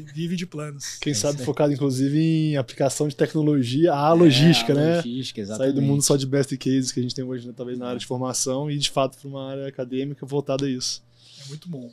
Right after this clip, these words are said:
Speaker 1: É. Ô, Marlos, e aí, como é, como é que hoje, co-, como é que vocês buscam os profissionais hoje? Ou vocês formam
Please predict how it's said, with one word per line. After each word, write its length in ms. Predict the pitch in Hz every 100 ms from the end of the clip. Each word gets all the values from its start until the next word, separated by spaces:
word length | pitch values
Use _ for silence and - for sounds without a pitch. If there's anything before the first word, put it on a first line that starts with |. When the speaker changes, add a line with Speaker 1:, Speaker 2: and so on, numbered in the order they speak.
| -
Speaker 1:
É. 260 | 104 101 101 - - - -
Ô, 60 |
Marlos, 340 | 151 180 151 143
e 60 |
aí, 120 | 190 202
como 180 | 226
é, 60 | 262
como 300 | - - 185
é 60 | 214
que 160 | -
hoje, 400 | 160 170 160 156
co-, 220 | - 180
como 280 | 165 - 160
é 40 | 190
que 80 | -
vocês 220 | 202 127
buscam 400 | 113 151 - 139
os 80 | 120
profissionais 640 | 123 117 120 117 113 92
hoje? 420 | 107 131 123 120
Ou 240 | 131 139 131
vocês 220 | 143 127
formam 460 | - 131 127 117